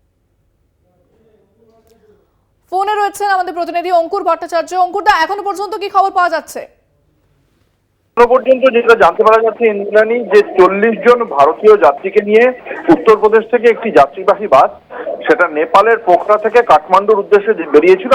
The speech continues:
Speaker 2: আজকে ভোরবেলা, এবং, আহ, নেপালে এই, আহ, যারা গিয়েছিলেন ঘুরতে, আহ, তারা নেপালের একটি, আহ, আহ, যে রিসর্ট ছিল সেখানে ছিলেন।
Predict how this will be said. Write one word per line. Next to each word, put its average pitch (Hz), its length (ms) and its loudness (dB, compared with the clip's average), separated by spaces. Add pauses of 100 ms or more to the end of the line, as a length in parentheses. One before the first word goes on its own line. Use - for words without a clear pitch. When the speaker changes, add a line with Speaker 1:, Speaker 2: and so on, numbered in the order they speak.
Speaker 2:
আজকে 202 220 -4
ভোরবেলা, 175 580 0 (880)
এবং, 175 300 2 (280)
আহ, 135 220 2
নেপালে 196 680 -2
এই, 180 200 0
আহ, 165 280 4
যারা 156 360 0
গিয়েছিলেন 208 560 -2
ঘুরতে, 180 320 2
আহ, - 600 -2
তারা 170 240 2
নেপালের 196 420 0
একটি, 196 320 -6
আহ, 151 320 4 (420)
আহ, 127 180 4 (220)
যে 135 320 0 (300)
রিসর্ট 208 400 4
ছিল 226 140 -2 (160)
সেখানে 175 260 0
ছিলেন। 190 300 -2